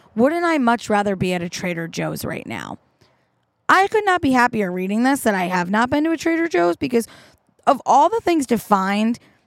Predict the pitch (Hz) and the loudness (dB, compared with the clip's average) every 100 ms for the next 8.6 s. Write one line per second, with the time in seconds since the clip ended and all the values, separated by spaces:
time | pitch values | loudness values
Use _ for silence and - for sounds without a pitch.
0 | _ _ - 226 226 214 208 202 190 - | _ _ -4 0 0 0 0 0 -2 -4
1 | _ _ _ 226 208 - - 202 196 208 | _ _ _ 0 0 -4 0 2 2 0
2 | 202 - 175 196 233 - - _ _ _ | -2 -2 2 2 2 -4 -14 _ _ _
3 | _ _ _ _ _ - 254 247 180 202 | _ _ _ _ _ 2 2 2 2 2
4 | 214 - 180 185 269 311 - - _ _ | 2 -2 -2 0 2 0 -4 -12 _ _
5 | _ _ _ _ _ _ _ 196 269 - | _ _ _ _ _ _ _ 0 2 2
6 | 226 185 - _ - 214 240 220 170 156 | -2 -4 -12 _ -12 -2 2 2 0 -2
7 | 165 196 - 156 175 - 107 160 165 - | -4 -6 -4 -4 -4 -8 -6 -6 -4 -4
8 | - - - - 123 | -4 -6 -8 -8 -8